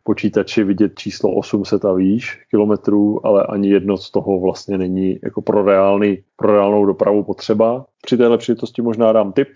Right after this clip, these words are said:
našim posluchačům na něco, co není tak mainstreamového. Zkuste si najít v podcastech, eh, rozhovor s C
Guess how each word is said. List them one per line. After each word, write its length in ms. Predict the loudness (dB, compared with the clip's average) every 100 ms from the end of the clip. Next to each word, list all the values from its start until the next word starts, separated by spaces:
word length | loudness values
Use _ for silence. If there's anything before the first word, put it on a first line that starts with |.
| -18 -12
našim 260 | -10 -8
posluchačům 800 | -8 -6 -4 -4 -2 0 0 0
na 80 | -2
něco, 280 | -4 -4 -6
co 140 | -2
není 160 | 0 0
tak 120 | -2
mainstreamového. 920 | -2 -4 0 0 2 2 2 2 -2 _ _
Zkuste 340 | -8 -4 -4
si 160 | -2 0
najít 360 | 4 2 0
v 100 | -6
podcastech, 720 | -6 -2 0 0 -4 -2 -2 -2 -14
eh, 60 | -4 -2 -2 -4 -4
rozhovor 680 | -2 0 2 2 4 2 0
s 180 | -6 -16 _ -18
C 200 | -4